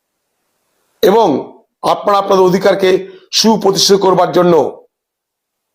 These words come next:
আতঙ্কিত না হয়ে, ঘাবড়িয়ে না গিয়ে, বিভ্রান্ত না হয়ে সঠিকভাবে কাগজপত্র সমেত আপনার অধিকারকে আপনি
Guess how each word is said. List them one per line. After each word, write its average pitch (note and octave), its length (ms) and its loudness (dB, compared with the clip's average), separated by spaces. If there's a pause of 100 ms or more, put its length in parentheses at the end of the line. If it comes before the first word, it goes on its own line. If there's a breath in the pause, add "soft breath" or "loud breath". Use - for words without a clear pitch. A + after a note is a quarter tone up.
(640)
আতঙ্কিত A3+ 580 0
না G#3 240 2
হয়ে, C#3 440 -2 (800 soft breath)
ঘাবড়িয়ে G3 560 0
না G3 240 0
গিয়ে, D#3 520 0 (760 soft breath)
বিভ্রান্ত G#3 560 0
না F#3+ 200 0
হয়ে F3 520 -2 (1300)
সঠিকভাবে E3+ 1040 0 (960)
কাগজপত্র A3+ 760 0
সমেত F#3+ 440 0 (1000)
আপনার F3+ 300 0
অধিকারকে F#3 460 0
আপনি E3 360 0